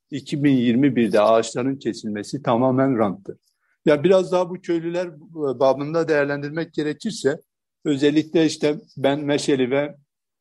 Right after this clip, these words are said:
Çataklı köyleri, köylüleriyle konuştum. Ya bu köylüler her ağacın,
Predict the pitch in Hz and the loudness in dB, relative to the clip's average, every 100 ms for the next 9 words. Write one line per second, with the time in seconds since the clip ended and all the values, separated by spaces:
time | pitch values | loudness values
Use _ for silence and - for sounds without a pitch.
0 | _ _ _ - 135 131 165 165 - 117 | _ _ _ -6 -6 -2 -4 -6 -2 0
1 | 104 107 - 127 - 123 120 120 131 120 | 0 -2 -2 -4 0 0 2 0 2 -2
2 | - 107 - - 185 - - _ - _ | -4 -10 -12 -8 -8 -10 -16 _ -20 _
3 | 151 135 170 170 156 147 156 160 139 165 | 2 4 2 4 4 4 4 2 4 2
4 | 160 139 135 127 160 160 | 4 2 0 -2 -10 -14